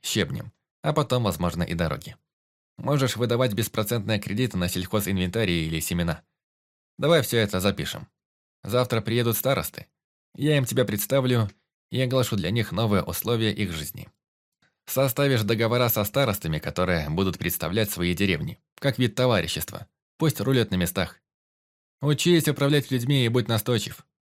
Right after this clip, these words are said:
Учти, эти люди при случае тебя надуют походе. Даже не заметишь. Считай,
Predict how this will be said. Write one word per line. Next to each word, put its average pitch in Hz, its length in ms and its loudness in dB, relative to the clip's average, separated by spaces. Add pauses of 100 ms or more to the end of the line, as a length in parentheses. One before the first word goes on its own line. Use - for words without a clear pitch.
(100)
Учти, 131 680 0 (420)
эти 160 420 0
люди 120 500 0 (240)
при 131 140 2
случае 123 420 0
тебя 110 240 0
надуют 117 400 0
походе. 117 520 0 (340)
Даже 120 340 0
не 123 120 0
заметишь. 117 520 -2 (680)
Считай, 131 640 2